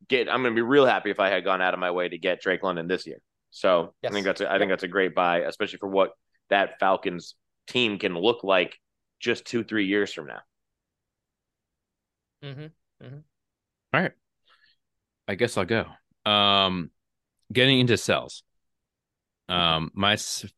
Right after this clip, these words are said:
Speaker 3: first sell is George Kittle. Um, fantastic tight end. Top three in the league, arguably top two, if you wanna, you know, argue Mark Andrews.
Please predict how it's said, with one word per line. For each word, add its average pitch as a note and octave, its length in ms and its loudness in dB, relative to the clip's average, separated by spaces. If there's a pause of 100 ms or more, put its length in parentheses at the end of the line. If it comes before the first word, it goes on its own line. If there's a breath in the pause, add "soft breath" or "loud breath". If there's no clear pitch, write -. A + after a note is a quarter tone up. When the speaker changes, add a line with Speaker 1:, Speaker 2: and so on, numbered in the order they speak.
(120)
Speaker 3:
first C3+ 320 0
sell F#2+ 220 4
is E2 100 -4
George G2+ 420 -2 (180)
Kittle. F#2+ 360 -2 (1200)
Um, E2+ 500 0
fantastic A#2+ 880 -2 (120)
tight F2 240 0
end. D2+ 280 -2 (2250)
Top A2+ 260 0
three G#2+ 200 2
in G2 60 4
the F#2+ 60 2
league, F2+ 360 4
arguably F2 300 2
top - 220 -4
two, E2 280 -2 (120)
if D#2+ 180 -10
you E2+ 60 -10
wanna, D#2 260 -2 (220)
you E2 100 -6
know, C#2+ 140 -6 (140)
argue D#2 400 -2 (160)
Mark E2+ 160 -2
Andrews. D#2+ 400 -2